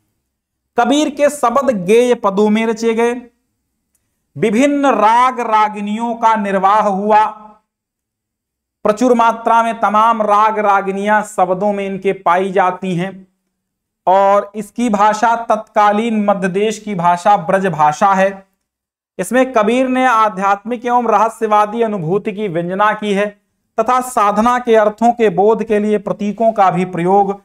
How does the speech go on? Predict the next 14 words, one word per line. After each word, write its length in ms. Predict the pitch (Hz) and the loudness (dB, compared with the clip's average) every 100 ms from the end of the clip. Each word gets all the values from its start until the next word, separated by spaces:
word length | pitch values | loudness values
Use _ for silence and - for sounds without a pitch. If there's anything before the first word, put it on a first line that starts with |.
| _ _ 151 | _ _ 0
मुक्त 340 | 220 262 - | 0 0 -2
रूप 240 | 208 202 | -2 -2
से 160 | 202 190 | -4 -8
किया 340 | 180 175 202 | -6 0 2
है। 260 | 190 202 196 _ _ - | 2 0 -4 _ _ -12
इसमें 260 | 185 226 220 | -2 -2 0
कबीर 360 | 208 196 226 226 | 0 2 0 0
की 160 | 214 | -4
प्रेम 400 | 208 202 220 220 | -2 2 4 4
और 200 | 214 208 175 | 0 -2 -2
अंतरंग 500 | 180 180 208 240 214 | -6 -2 -2 -2 -4
साधना 440 | 202 185 180 185 | 0 0 -2 -6
की 160 | 185 180 | -6 -6
अभिव्यक्ति 800 | 143 147 156 156 - 277 285 | -6 -4 -6 -6 -6 -4 -6